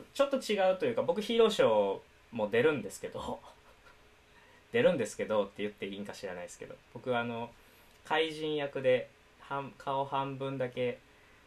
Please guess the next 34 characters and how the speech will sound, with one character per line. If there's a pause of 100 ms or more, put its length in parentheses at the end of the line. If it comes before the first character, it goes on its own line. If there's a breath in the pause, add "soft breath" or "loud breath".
(120)
あ
の、 (500)
や-、 (440)
出
し
て、 (1080)
生
で
喋
る (160)
や
つ
を
や
る
ん
で
す
け
ど、 (1900)
う
ん (140)
と
ね、 (2250)
だ
か
ら
ま
あ
全
員
マ
イ
ク